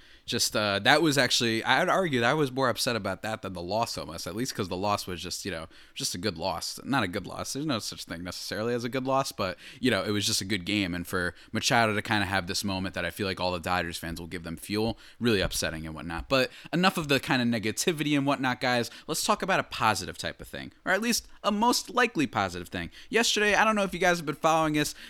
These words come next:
you know, let's just be honest, guys, he's out there a whole lot. He's talking a whole lot.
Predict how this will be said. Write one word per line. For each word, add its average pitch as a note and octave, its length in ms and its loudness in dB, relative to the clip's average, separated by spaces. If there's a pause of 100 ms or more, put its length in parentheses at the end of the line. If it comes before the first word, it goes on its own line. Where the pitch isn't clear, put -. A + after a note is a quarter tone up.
you G3 140 -2
know, E3 260 2
let's G3 300 2
just G#3+ 200 2
be F#3 140 -2
honest, E3+ 320 4
guys, E3 320 6
he's C#3 400 0
out F3 260 4
there F3+ 200 6
a E3+ 80 8
whole F3 280 6
lot. D3+ 280 6
He's C3+ 320 -2
talking F#3 400 2
a E3 80 4
whole E3 220 4
lot. C#3 220 4